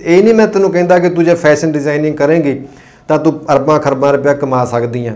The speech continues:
ਪਰ ਗੱਲ ਇਹ ਆ ਕਿ ਜਦੋਂ ਤੁਸੀਂ ਇਹ ਕੰਮ ਕਰਨ ਲੱਗੇ, ਤੁਸੀਂ ਜੇ ਦਿਲੋਂ ਕਰੋਗੇ, ਮਨ ਨਾਲ ਕਰੋਗੇ, ਤੁਹਾਡੇ ਅੰਦਰ ਇਹ ਚੀਜ਼ ਦਾ ਬੀਜ ਆ, ਤਾਂ ਕੁਦਰਤ ਨੇ ਤੁਹਾਡੇ ਲਈ ਰਸਤੇ ਖੋਲ੍ਹ ਦੇਣੇ ਆ। ਕਿਵੇਂ ਖੋਲ੍ਹ ਦੇਣੇ ਆ? ਜਿਵੇਂ ਜੇ ਝੋਨਾ ਸਹੀ ਤਰੀਕੇ ਨਾਲ ਬੀਜਿਆ ਗਿਆ ਤਾਂ ਕੁਦਰਤ ਨੇ ਕੀ ਕਰਨਾ ਆ, ਉਹਨੂੰ ਰਸਤਾ ਦੇਣਾ ਆ।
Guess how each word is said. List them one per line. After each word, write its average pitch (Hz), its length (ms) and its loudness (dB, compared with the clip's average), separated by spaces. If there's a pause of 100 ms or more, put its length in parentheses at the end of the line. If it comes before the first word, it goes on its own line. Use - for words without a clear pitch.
ਪਰ 196 140 2
ਗੱਲ 180 300 4
ਇਹ 208 120 6
ਆ 208 60 6
ਕਿ 208 180 0
ਜਦੋਂ 170 360 0
ਤੁਸੀਂ 190 240 2
ਇਹ 208 80 6
ਕੰਮ 190 260 0
ਕਰਨ 170 280 2
ਲੱਗੇ, 156 400 0 (760)
ਤੁਸੀਂ 190 260 2
ਜੇ 214 80 6
ਦਿਲੋਂ 175 360 4
ਕਰੋਗੇ, 208 360 4
ਮਨ 156 240 2
ਨਾਲ 208 240 4
ਕਰੋਗੇ, 202 360 4
ਤੁਹਾਡੇ 175 360 4
ਅੰਦਰ 170 160 4
ਇਹ 190 100 6
ਚੀਜ਼ 175 280 0
ਦਾ 185 140 4
ਬੀਜ 147 380 2
ਆ, 185 60 4
ਤਾਂ 190 160 2
ਕੁਦਰਤ 175 440 2
ਨੇ 196 120 4
ਤੁਹਾਡੇ 151 360 2
ਲਈ 170 160 4
ਰਸਤੇ 170 380 2
ਖੋਲ੍ਹ 170 340 2
ਦੇਣੇ 185 220 2
ਆ। 185 60 2
ਕਿਵੇਂ 175 340 2
ਖੋਲ੍ਹ 180 280 2
ਦੇਣੇ 196 180 4
ਆ? - 20 4
ਜਿਵੇਂ 170 340 2
ਜੇ 185 320 0
ਝੋਨਾ 165 340 2
ਸਹੀ 170 220 2
ਤਰੀਕੇ 180 360 -2
ਨਾਲ 180 180 2
ਬੀਜਿਆ 131 380 0
ਗਿਆ 160 360 2 (300)
ਤਾਂ 180 100 0
ਕੁਦਰਤ 170 440 2
ਨੇ 196 120 0
ਕੀ 180 220 -2
ਕਰਨਾ 180 300 2
ਆ, 190 280 2 (180)
ਉਹਨੂੰ 180 220 4
ਰਸਤਾ 156 320 2
ਦੇਣਾ 117 260 0
ਆ। 101 120 -6